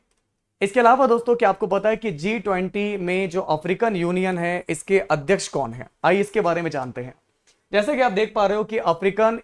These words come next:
यूनियन को जी ट्वेंटी में स्थायी सदस्य के रूप में शामिल करने के ऐलान के बाद पीएम मोदी जी ने अफ्रीकी यूनियन के अध्यक्ष जिनका नाम है अजाली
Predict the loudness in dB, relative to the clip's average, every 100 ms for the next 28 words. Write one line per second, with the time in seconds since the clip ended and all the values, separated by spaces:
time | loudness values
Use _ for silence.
0 | -4 -2 0 0 0 0 0 0 0 0
1 | 0 -2 -2 -4 -4 -4 -8 _ _ _
2 | -4 -2 2 2 2 -2 -2 0 2 2
3 | 0 -2 -2 -2 0 0 0 0 -2 0
4 | 2 2 2 -2 -6 -8 -10 _ _ _
5 | 4 4 4 2 2 0 0 0 0 0
6 | 0 -2 -2 -2 -2 0 0 0 0 0
7 | 2 2 2 2 -4 -18 _ -8 -2 2
8 | 4 4 4 2 0 _ _ _ 4 6
9 | 8 6 6 2